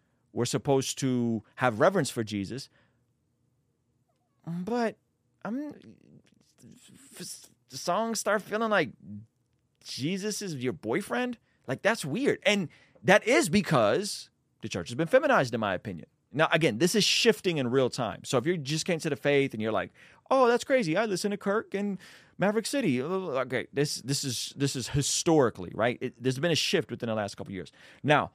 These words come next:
we do stuff with theology, doctrine, theology. Here's, here's an example. Take a book like Song of Solomon, which is a romance novel. It's a romance book. It's about a man and a woman.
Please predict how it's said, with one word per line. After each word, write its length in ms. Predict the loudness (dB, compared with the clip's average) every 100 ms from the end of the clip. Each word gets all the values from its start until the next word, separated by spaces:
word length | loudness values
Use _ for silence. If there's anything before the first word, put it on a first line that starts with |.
| -6
we 400 | -4 -2 0 0
do 160 | 0 0
stuff 300 | 2 2 2
with 200 | -14 -6
theology, 600 | 4 6 6 2 -2 -10 _ _ _
doctrine, 460 | 2 2 4 -4 -4
theology. 560 | 2 2 2 -2 -6 -14 _ _ -16 2
Here's, 240 | 4 4 6
here's 180 | 6
an 80 | 6
example. 460 | 2 0 0 -2 -4 -16 _ _ _
Take 280 | 0 6 8
a 100 | 8
book 300 | 8 6 4
like 240 | 2 0 0
Song 380 | 2 4 4
of 60 | 2
Solomon, 520 | 2 2 2 -4 -8 -14 _ _ _
which 260 | 0 2 4
is 140 | 2
a 80 | 2
romance 840 | 0 2 6 6 8 6 4 0 2
novel. 440 | 4 4 0 -6 -6
It's 140 | -4
a 60 | -4
romance 580 | 2 2 4 2 0
book. 180 | -8 -12
It's 120 | -6
about 340 | -4 4 4 6
a 40 |
man 300 | 4 2 2
and 100 | 0
a 60 | -2
woman. 360 | 0 0 0